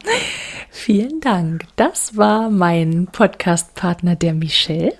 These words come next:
Michel lebt B D S M schon seit über zwanzig Jahren und ist dabei auf der dominanten Seite u-, unterwegs. Auch er bloggt über das Thema, hat einen eigenen Blog und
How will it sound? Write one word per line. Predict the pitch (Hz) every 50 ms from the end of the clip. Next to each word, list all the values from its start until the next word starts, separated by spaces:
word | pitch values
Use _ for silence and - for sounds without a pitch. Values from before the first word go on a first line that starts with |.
| _ - - - - - - - - - - -
Michel | 220 247 247 - - 240 240
lebt | 254 240 220 226 220 - -
B | 190 185
D | 175 180 175
S | - -
M | - - 175 170 175
schon | - - - 165 160
seit | - 151 151 -
über | - 156 - 151 -
zwanzig | - - - 143 147 156 160 - 262 - -
Jahren | - 247 247 277 311 320 311 -
und | - 226 247 302 359 -
ist | 285 285 - -
dabei | 185 170 170 160 180 185 - -
auf | 196 - -
der | - 226 220
dominanten | 220 254 254 294 349 349 294 202 160 147 135 160
Seite | 156 - 135 127 - - - - -
u-, | 170 - - _ -
unterwegs. | - 180 170 180 160 151 147 - - - - - - -
Auch | 170 170 - - -
er | - 170 165 190 214
bloggt | - - 226 247 285 - - -
über | - 269 254 262 254
das | 269 277 - -
Thema, | - - - 262 269 294 311 330 370 381 -
hat | - 202 - - -
einen | 170 160 -
eigenen | 156 143 143 156 160 165 202 240 247 240
Blog | 247 262 277 277 - - - - - - - - - -
und | - 247 302 349 381 - - -